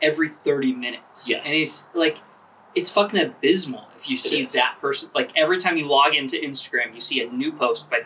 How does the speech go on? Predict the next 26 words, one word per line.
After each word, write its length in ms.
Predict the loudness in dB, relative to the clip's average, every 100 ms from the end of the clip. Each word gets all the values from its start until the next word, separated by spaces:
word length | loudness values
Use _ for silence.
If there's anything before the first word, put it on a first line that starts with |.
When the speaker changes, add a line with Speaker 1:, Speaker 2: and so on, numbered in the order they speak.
| -2
Speaker 1:
that 240 | -2 -2 -6
person. 280 | -8 -8 -12 -10
You're 120 | -4
like, 200 | -2 -4 -10 -20 -20 -20 -20 -2
"Fucking 240 | -2 0
shut 300 | 0 2 4
up." 260 | 4 2 -4 _ -4
Speaker 2:
Right. 260 | -2 -2 -4 -20 _
Speaker 1:
Which, 200 | 6 6
Speaker 2:
Right. 80 | 2 -12 2
Speaker 1:
like, 160 | 2 4
to, 220 | -2 -4 -8 -8
to, 180 | -8 -8 2
to 140 | 2
their 320 | 4 4 4 2
point, 420 | 0 0 0 -4 _ _ -20 -20 _
or 120 | 0
to 140 | 0 2
that 180 | 0 2
person's 400 | 0 0 -2 -4
credit, 460 | 2 2 2 -6 -10 -2
rather, 420 | 2 2 0 -4 -8 _ _ _ _ -20 _ -20 0
they're 200 | 4 4
playing 380 | 4 2 2 2
the 80 | 2
algor-, 320 | 2 0